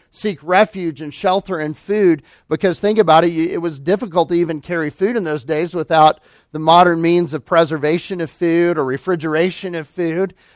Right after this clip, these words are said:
Uh, those things became difficult, and so they would need to stop and, and, and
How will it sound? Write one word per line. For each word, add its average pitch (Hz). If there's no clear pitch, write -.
Uh, -
those 202
things 269
became 208
difficult, 190
and 160
so 196
they 185
would 185
need 196
to 185
stop -
and, 160
and, 156
and 151